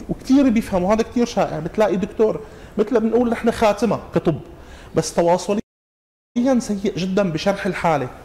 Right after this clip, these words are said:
المريض آسف ما حيكمل عنده لأنه ما عرف يشرح له صح. والعكس بالعكس، بتلاقي دكتور معدله متواضع بس قادر تواصله جيد،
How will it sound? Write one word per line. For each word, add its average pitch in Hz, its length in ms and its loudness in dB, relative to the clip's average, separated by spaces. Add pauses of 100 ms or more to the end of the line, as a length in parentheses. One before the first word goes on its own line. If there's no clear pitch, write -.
(220)
المريض 196 300 2
آسف 202 380 0
ما 180 60 2
حيكمل 180 440 0
عنده 139 260 -2 (400)
لأنه 170 280 2
ما 180 100 6
عرف 208 400 2
يشرح 185 320 0
له 185 60 -4
صح. - 180 -6 (380)
والعكس 233 400 2
بالعكس، 254 380 -2
بتلاقي 220 320 2
دكتور 214 360 2
معدله 196 340 2
متواضع 180 540 2 (380)
بس - 160 0
قادر 190 300 4
تواصله 165 460 4
جيد، 160 340 2